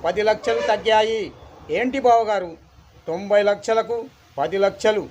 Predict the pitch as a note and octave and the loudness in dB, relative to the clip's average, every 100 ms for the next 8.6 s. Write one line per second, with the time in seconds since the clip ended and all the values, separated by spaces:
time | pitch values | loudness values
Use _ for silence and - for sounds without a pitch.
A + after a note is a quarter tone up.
0 | - - - - - E3+ F3+ G#3 G3 F3+ | -14 -20 -20 -8 -4 -4 -4 -2 2 2
1 | C3+ - - - - - D#3+ F3 G3+ F#3+ | 0 -12 -20 -20 -12 -4 -4 -4 -2 -2
2 | F#3 G#3+ G3+ F3+ B2 - - - - - | -2 -6 -2 -4 -4 -10 -14 -14 -10 0
3 | F3+ G#3+ A#3+ F#3 B2+ - - D#3 G3+ G#3+ | 0 2 2 2 -2 -10 0 2 4 2
4 | A3 A3+ G#3 C#3 - - - - D3+ A3+ | 4 4 2 -2 -12 -20 -20 -8 -4 -2
5 | B3 C4+ C4 C4 B3+ B3+ C4 A#3+ G3 - | 0 0 0 0 0 2 0 0 -4 -16
6 | - - C3+ G3 A#3 A#3+ A#3+ A3+ G3+ E3+ | -20 -6 -2 2 2 0 0 2 4 4
7 | G3+ A3 - - - - - - F3 A3+ | 2 -2 -12 -20 -20 -20 -12 0 0 2
8 | A#3 A3 B3 B3 B3 C4+ | -2 0 2 2 -2 -8